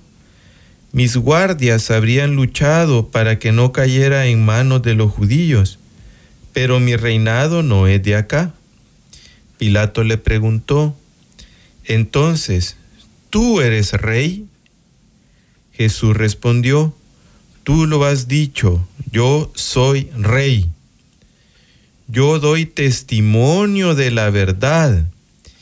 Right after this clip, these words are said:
y para esto he nacido y he venido al mundo. Todo el que está del lado de la verdad, escucha mi voz". Pilato dijo:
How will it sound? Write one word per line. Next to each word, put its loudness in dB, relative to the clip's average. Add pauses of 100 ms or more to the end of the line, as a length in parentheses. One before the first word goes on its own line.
(500)
y 0 (600)
para 0
esto -2
he 0
nacido 0 (340)
y 0
he 0
venido 0
al 2
mundo. 0 (1000)
Todo 0
el -2
que -2
está 0
del -2
lado 0
de 0
la 0
verdad, 0 (720)
escucha -2
mi 0
voz". 0 (1300)
Pilato 0
dijo: -2